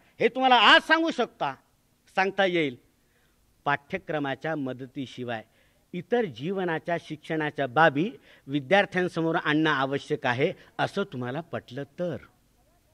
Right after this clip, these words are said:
पाठ्यक्रमाची पुस्तकं, मित्रांनो, नव्या काळात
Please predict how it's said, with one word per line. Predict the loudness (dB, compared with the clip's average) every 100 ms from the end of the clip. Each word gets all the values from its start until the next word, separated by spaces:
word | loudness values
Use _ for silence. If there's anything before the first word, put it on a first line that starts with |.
| _ _ _ _ _ _ _
पाठ्यक्रमाची | 6 8 8 6 6 6 6 4
पुस्तकं, | -2 0 2 4 4
मित्रांनो, | 4 2 4 4 2
नव्या | 2 6 8
काळात | 8 8 8